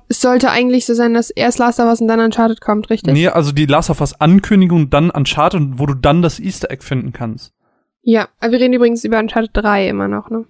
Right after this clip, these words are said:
Speaker 2: Genau. Und
Speaker 1: Nicht über
Speaker 2: so
Speaker 1: vier.
Speaker 2: dadurch, dass die Last of Us, ähm, Ankündigung nach hinten verschoben wurde, war dieses Easter Egg noch aus Versehen in Uncharted drin, aber es hat niemand gemerkt.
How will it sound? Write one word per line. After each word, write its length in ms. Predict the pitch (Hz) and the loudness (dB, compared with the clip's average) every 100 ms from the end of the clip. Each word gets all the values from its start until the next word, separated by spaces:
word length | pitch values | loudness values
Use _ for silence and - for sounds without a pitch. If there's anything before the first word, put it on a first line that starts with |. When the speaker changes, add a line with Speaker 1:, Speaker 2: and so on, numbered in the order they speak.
| - | -6
Speaker 2:
Genau. 340 | 135 120 220 _ | -6 -6 -10 _
Und 300 | - 139 131 - | -2 0 0 -2
Speaker 1:
Nicht 180 | 220 214 | -4 -2
über 180 | 214 - | -4 -6
Speaker 2:
so 100 | - | -6
Speaker 1:
vier. 80 | 135 | 0
Speaker 2:
dadurch, 240 | 143 165 | 0 0
dass 180 | - 156 | -4 -8
die 60 | - | -2
Last 240 | 135 - | -2 -2
of 80 | - | -4
Us, 280 | 135 - - | -8 -8 -10
ähm, 260 | 143 131 127 | -6 -4 -2
Ankündigung 460 | 143 139 156 135 147 | -2 0 -2 -2 -4
nach 80 | |
hinten 220 | 131 196 247 | -2 -4 -4
verschoben 380 | 160 - 147 | -8 -4 -2
wurde, 180 | 139 143 - - - | 0 -2 -4 -12 -2
war 120 | 143 | 0
dieses 180 | 208 - | 0 -2
Easter 240 | 202 - | -6 -4
Egg 120 | - - | -4 -2
noch 240 | 147 - | -6 -2
aus 160 | 170 208 | 0 0
Versehen 360 | 190 165 170 | -2 0 2
in 60 | 151 | 0
Uncharted 480 | 147 147 143 143 - | -2 -4 -4 -6 -4
drin, 160 | 170 175 - - - | -4 -6 -10 -12 -4
aber 120 | 147 | -2
es 100 | - | -2
hat 80 | 135 | 2
niemand 460 | 147 156 196 180 | 2 4 2 0
gemerkt. 420 | 170 175 156 - | -6 -8 -8 -12